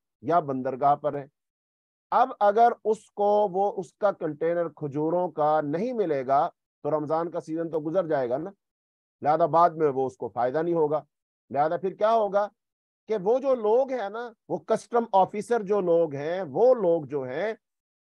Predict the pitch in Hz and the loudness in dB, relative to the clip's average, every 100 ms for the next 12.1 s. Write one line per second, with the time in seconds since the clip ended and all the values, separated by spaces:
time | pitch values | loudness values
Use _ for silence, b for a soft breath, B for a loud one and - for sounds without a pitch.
0 | - 143 240 233 269 277 294 - 247 269 | -8 0 2 2 4 4 2 2 4 4
1 | 269 254 233 214 233 226 190 156 240 254 | 4 0 -4 0 2 2 -2 -6 -4 0
2 | 226 214 208 196 190 214 240 240 202 240 | 2 2 0 -4 -4 -2 -4 -2 -6 -6
3 | 269 - - 240 208 185 220 226 208 185 | -10 -10 -6 -6 -2 -2 0 0 -2 -4
4 | 190 185 185 151 165 147 151 147 135 - | -4 -2 -2 -2 -4 0 2 2 0 -4
5 | 160 190 202 202 185 156 156 156 156 147 | -6 -4 -2 -2 -2 -4 -4 -2 -2 -4
6 | 139 143 139 139 147 160 135 135 127 156 | -2 -2 -2 -4 -6 -4 -2 -4 -2 -2
7 | 175 170 160 - _ - 160 165 156 151 | 0 -2 -6 -8 _ -4 -2 0 0 0
8 | 147 123 160 185 175 156 151 147 147 131 | 0 -2 -2 0 0 0 0 0 -4 -6
9 | 135 139 135 151 175 143 151 139 - 123 | -8 -8 -6 -4 -4 -2 -4 -4 -8 -6
10 | 143 143 151 156 180 180 165 - _ - | -4 -4 -4 -4 -2 0 -2 -4 _ -2
11 | - 165 165 170 170 170 185 196 196 196 | 0 2 0 0 0 2 2 2 -2 -4